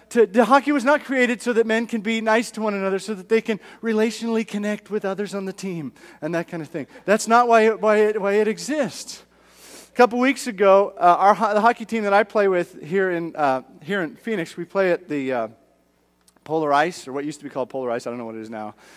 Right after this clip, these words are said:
But, uh, but we play there on Thursday nights,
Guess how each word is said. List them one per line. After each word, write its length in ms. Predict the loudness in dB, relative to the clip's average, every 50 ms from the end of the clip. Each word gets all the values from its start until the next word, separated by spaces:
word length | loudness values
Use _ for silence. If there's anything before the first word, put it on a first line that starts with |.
| -20 -20 -20 -20 -20 _
But, 320 | -2 2 2 2 4 4 4
uh, 240 | 4 6 6 4 2 -2 _ -20 _ _ _ _ _ _ 2
but 140 | 2 4 4
we 120 | 4 2
play 280 | 2 2 4 6 6 6
there 240 | 6 6 6 6
on 240 | 6 4 2 2 -2
Thursday 400 | -4 -2 0 0 0 2 0 0
nights, 520 | 2 4 4 4 4 2 -2 -6 -10 -12